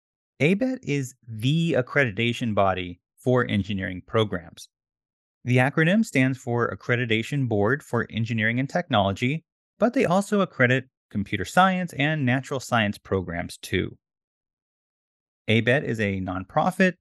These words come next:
non-governmental agency that helps ensure a program meets certain quality standards of the profession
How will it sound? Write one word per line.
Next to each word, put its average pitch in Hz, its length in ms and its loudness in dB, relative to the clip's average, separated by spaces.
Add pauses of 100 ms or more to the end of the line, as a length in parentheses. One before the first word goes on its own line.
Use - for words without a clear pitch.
non-governmental 127 840 2
agency 104 640 -2 (320)
that 143 100 6
helps 240 240 0
ensure 180 320 2
a 151 60 4
program 139 600 0
meets 143 300 -2
certain 214 480 2
quality 160 520 4
standards 120 600 0
of 98 120 -4
the 117 80 -4
profession 127 640 2